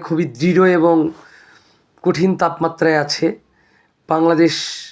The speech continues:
রাজনৈতিক মহল পুরোটাই গরম, একটা উত্তপ্ত অবস্থা। এবং এই উত্তপ্ত রাজনৈতিক পরিবেশ নিয়ে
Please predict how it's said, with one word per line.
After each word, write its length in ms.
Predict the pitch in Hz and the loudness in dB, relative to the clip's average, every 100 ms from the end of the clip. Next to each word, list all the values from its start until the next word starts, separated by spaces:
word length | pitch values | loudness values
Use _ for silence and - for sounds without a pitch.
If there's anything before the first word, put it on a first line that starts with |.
| _ _ _ _ - | _ _ _ _ -8
রাজনৈতিক 520 | 135 151 147 160 170 | -2 0 2 2 2
মহল 240 | 165 160 151 | 0 0 -2
পুরোটাই 360 | 156 151 160 151 143 | 0 0 2 2 2
গরম, 220 | 143 147 160 _ _ - | 2 0 -4 _ _ -18
একটা 200 | - - 160 | -10 -2 -2
উত্তপ্ত 360 | 160 170 160 - | -2 -4 -2 -2
অবস্থা। 440 | 151 143 143 - 165 - _ _ _ - | 0 0 -2 -6 -6 -8 _ _ _ -8
এবং 160 | 147 151 151 | 0 4 6
এই 60 | 160 | 4
উত্তপ্ত 340 | 160 208 202 214 | 2 -4 -2 0
রাজনৈতিক 540 | 175 165 147 160 165 160 | 2 2 2 2 0 -2
পরিবেশ 280 | 160 175 190 - | 0 2 0 0
নিয়ে 160 | 147 | -2